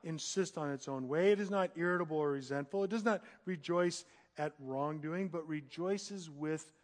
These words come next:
the truth. Love bears all things, believes all things, hopes all things, endures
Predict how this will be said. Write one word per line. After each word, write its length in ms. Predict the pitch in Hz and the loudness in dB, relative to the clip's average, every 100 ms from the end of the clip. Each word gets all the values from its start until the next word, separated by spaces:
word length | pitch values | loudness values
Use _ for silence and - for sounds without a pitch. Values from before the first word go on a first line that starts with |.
| _ _ _ | _ _ _
the 80 | 120 | -12
truth. 580 | - - 151 139 104 - _ _ _ _ _ _ _ _ _ | -12 -12 -8 -8 -8 -16 _ _ _ _ _ _ _ _ _
Love 240 | 143 151 139 - | -4 -4 -6 -6
bears 400 | 170 170 170 147 | 0 2 2 0
all 160 | 139 127 | -2 -2
things, 320 | - 120 117 | -4 -6 -6
believes 580 | 127 151 165 190 190 151 | -4 -2 0 2 0 0
all 140 | 135 | -2
things, 320 | 127 131 127 | -2 -4 -6
hopes 520 | - - 202 208 208 165 | -8 -6 0 0 0 -4
all 140 | 131 | -6
things, 380 | - 127 117 113 _ _ _ _ _ _ - | -6 -8 -8 -10 _ _ _ _ _ _ -14
endures 880 | 135 135 123 156 160 131 107 98 | -12 -12 -6 -2 -2 -2 -6 -14